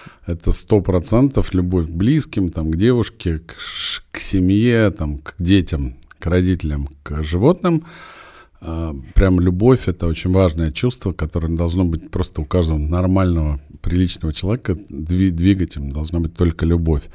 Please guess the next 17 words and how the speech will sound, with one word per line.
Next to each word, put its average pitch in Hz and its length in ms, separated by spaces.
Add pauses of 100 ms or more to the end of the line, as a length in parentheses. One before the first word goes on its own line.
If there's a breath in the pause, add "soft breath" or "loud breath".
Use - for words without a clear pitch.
(500 loud breath)
Вот. 90 520
И 139 720 (140)
счастье, 113 600
счастье, 110 420
моменты, 104 520
к-, - 140
у 90 140
каждой 104 420 (160)
по-разному 107 460
же - 80
понимает, 87 440
есть 82 180
там 82 140
разные 90 280
постулаты 78 560
счастья, - 440
там, 69 240